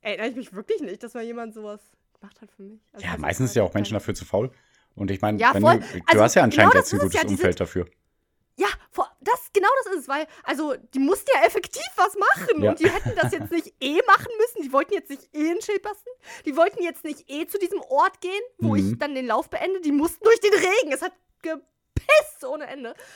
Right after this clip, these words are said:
Speaker 2: Ja, krass.
Speaker 1: Und, äh, die standen dann im Regen mit diesem
Speaker 2: Mhm.
Speaker 1: Schild, so voll süß. Und dann haben wir noch danach ein bisschen gechillt und so. Das war, also, das hat mich echt gerührt. Also, es gibt einfach voll nette Menschen und es gibt nicht so nette Menschen. So,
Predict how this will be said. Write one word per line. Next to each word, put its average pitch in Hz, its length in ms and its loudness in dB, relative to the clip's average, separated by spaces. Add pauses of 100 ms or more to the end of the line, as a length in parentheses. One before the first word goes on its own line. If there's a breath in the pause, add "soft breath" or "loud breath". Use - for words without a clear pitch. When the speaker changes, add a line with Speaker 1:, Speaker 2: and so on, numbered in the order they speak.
Speaker 2:
Ja, 175 100 -6
krass. 277 300 -2
Speaker 1:
Und, - 60 -16
äh, 240 200 -2
die 233 240 -8
standen 294 300 -8
dann 254 160 -4
im 262 60 -10
Regen 339 320 -4
mit 403 100 -10
diesem 427 260 -12
Speaker 2:
Mhm. 392 140 -6
Speaker 1:
Schild, 427 220 -4
so 285 100 -14
voll 359 300 -8 (500)
süß. 262 240 -8
Und 226 100 -14
dann 262 80 -10
haben 240 100 -12
wir 233 40 -16
noch 214 80 -16
danach 208 240 -14
ein - 60 -20
bisschen 208 180 -20
gechillt 214 260 -18
und 196 60 -16
so. 180 60 -16
Das 185 120 -20
war, - 140 -20
also, 208 220 -8
das 247 120 -10
hat 370 120 -8
mich 240 180 -16
echt - 100 -20
gerührt. 208 220 -16
Also, 214 180 -12 (300 loud breath)
es 214 120 -14
gibt - 200 -12
einfach 302 300 -8 (160)
voll 311 220 0
nette 277 200 -8
Menschen 339 400 -10
und 233 480 -12
es 220 80 -20
gibt - 240 -20
nicht 175 140 -18
so 185 40 -16
nette 165 200 -20
Menschen. 185 320 -20
So, 214 160 0